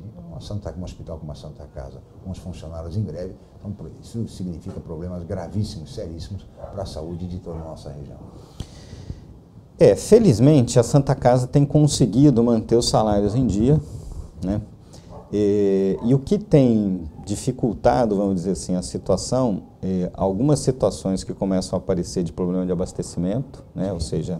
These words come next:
Speaker 2: dificuldade de fornecimento de medicamentos, materiais,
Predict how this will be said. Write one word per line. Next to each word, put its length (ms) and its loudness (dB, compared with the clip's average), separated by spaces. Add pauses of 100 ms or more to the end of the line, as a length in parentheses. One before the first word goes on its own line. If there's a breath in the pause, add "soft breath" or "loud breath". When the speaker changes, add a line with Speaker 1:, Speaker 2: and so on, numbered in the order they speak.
Speaker 2:
dificuldade 540 -2
de 80 -4
fornecimento 760 -4
de 60 -4
medicamentos, 880 -4 (560 loud breath)
materiais, 920 -2